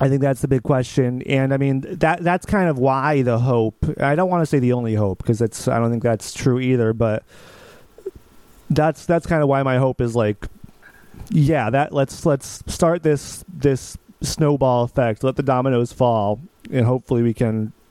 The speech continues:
figure it out in time. But anyways, uh,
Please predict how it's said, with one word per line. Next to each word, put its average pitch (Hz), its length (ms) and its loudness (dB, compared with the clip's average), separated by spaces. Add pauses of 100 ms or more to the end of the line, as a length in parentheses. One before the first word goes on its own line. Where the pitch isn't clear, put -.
(200)
figure 127 360 0
it 120 40 2
out 117 260 0
in 117 160 -2
time. 110 560 -2
But 139 340 0 (560)
anyways, 160 500 2 (1080)
uh, 127 360 2